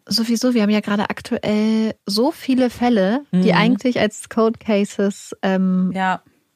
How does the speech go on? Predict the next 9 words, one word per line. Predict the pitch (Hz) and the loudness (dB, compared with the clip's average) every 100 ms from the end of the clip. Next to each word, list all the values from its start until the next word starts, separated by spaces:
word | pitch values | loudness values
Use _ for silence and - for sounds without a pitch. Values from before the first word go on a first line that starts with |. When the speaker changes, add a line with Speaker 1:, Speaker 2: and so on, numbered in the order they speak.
| _ _ _ _ _ - - | _ _ _ _ _ -20 -18
Speaker 1:
quasi | - 190 185 190 202 | -8 -2 0 0 0
so | 185 185 | 0 -2
in | 202 | 0
der, | 190 190 - | 0 0 0
im | 202 | -2
True | - 196 | -2 -6
Crime | - 190 262 | -2 2 2
Bereich | 202 185 - | 0 -2 -4
gehandelt | 185 208 226 208 | -4 0 0 -2